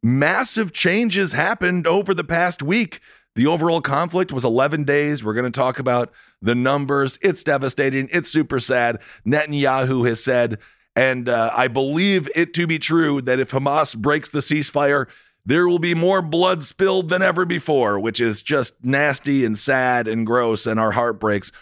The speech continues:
for everyone suffering in that horrible conflict. So we will talk about that.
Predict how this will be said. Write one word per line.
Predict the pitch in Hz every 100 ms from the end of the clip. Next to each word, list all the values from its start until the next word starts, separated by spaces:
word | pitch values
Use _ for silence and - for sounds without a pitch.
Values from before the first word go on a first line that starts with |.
| _
for | - 135 -
everyone | 165 156 151 143
suffering | - 139 123 107 98 87 - _
in | 127 131
that | 123 104
horrible | 117 107 104
conflict. | - 104 95 90 82
So | -
we | 104
will | 95
talk | - 131 131
about | 120 113 107 90
that. | 104 101 -